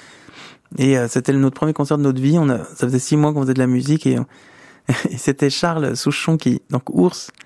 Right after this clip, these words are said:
du nom de Ours aujourd'hui, artiste génial, qui, euh,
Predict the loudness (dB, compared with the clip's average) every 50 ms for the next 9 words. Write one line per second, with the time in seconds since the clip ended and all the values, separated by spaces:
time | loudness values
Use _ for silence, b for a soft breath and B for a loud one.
0 | B B B B B B B B B B -2 0 2 4 4 4 4 4 2 2
1 | 2 0 0 0 0 0 0 0 0 -2 -2 -2 -4 -6 -4 -2 0 0 0 2
2 | 2 0 0 -2 -4 B B B B B B B B B -8 -2 0 2 2 2
3 | 2 0 -2